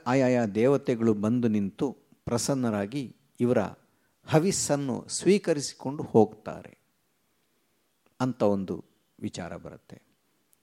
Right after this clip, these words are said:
ಮುಗಿಲುಗಳ ಮೋಡಗಳ ಆಚೆಗೆ ಅವನು ನಿಂತ್ಕೊಂಡು ಅವರೆಲ್ಲ ನೋಡ್ತಾರೆ. ಸ್ವರ್ಗಲೋಕದಲ್ಲಿ ಇದ್ದುಕೊಂಡು ದೇವದೇವತೆಗಳು ಮನುಷ್ಯರನ್ನು ಆಳ್ತಾರೆ. ಇಂಥ ವಿವರಣೆಗಳೆಲ್ಲ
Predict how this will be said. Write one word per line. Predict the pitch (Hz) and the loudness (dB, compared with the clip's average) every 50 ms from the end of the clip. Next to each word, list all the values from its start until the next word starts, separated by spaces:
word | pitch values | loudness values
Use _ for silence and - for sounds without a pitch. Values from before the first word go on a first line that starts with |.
| _ _ _ _ _ _ _ _ _ _ _ _ _ _ - 131 | _ _ _ _ _ _ _ _ _ _ _ _ _ _ -4 2
ಮುಗಿಲುಗಳ | 139 156 151 151 185 185 180 160 170 165 147 131 - - _ - | 4 4 6 8 8 8 8 8 8 6 6 4 2 -4 _ -4
ಮೋಡಗಳ | 113 123 139 156 170 160 170 170 143 156 143 131 | 0 4 6 6 8 8 8 8 8 6 6 6
ಆಚೆಗೆ | 135 156 170 - - 196 165 160 165 | 6 4 2 2 0 -2 0 2 4
ಅವನು | 151 151 139 135 | 4 4 2 0
ನಿಂತ್ಕೊಂಡು | 131 131 131 127 - - - 131 131 127 131 107 - - _ _ _ - | 0 0 -2 -2 -4 -4 -2 0 2 2 2 0 0 -2 _ _ _ -4
ಅವರೆಲ್ಲ | 120 117 123 127 120 123 139 147 131 104 | -2 2 2 2 2 2 0 0 0 2
ನೋಡ್ತಾರೆ. | 98 104 120 117 - - - 98 95 95 92 | 4 4 4 4 2 0 -4 -4 -4 -4 -6
ಸ್ವರ್ಗಲೋಕದಲ್ಲಿ | 95 - 123 123 123 127 143 151 151 147 143 147 147 135 135 135 131 127 | -6 -4 -4 -4 0 4 4 6 8 6 6 4 2 2 2 2 2 0
ಇದ್ದುಕೊಂಡು | 117 113 - - - 127 139 143 135 107 | 0 -2 -6 -6 -4 -2 0 0 0 2
ದೇವದೇವತೆಗಳು | 110 117 117 110 107 113 110 107 107 - - 104 110 131 175 208 - _ _ _ _ _ _ _ _ _ _ _ _ _ _ _ - | 4 4 4 4 4 2 2 2 0 -2 -2 -2 0 0 -2 -2 -6 _ _ _ _ _ _ _ _ _ _ _ _ _ _ _ -2
ಮನುಷ್ಯರನ್ನು | - 127 151 165 165 - - 165 147 127 131 143 147 139 - - - | 2 4 6 6 4 4 2 0 0 0 0 0 -2 -2 -4 -4 -2
ಆಳ್ತಾರೆ. | 98 113 113 - - - - 87 85 87 90 - - _ _ - | -2 0 0 -2 -4 -6 -10 -10 -10 -10 -14 -18 -20 _ _ -6
ಇಂಥ | 165 160 147 - - 139 107 - - _ _ - | -4 -4 -4 -4 -6 -6 -6 -8 -10 _ _ -4
ವಿವರಣೆಗಳೆಲ್ಲ | 110 117 120 107 107 104 98 92 90 87 87 85 87 131 | -2 0 0 0 0 -2 -4 -6 -8 -10 -12 -12 -10 -10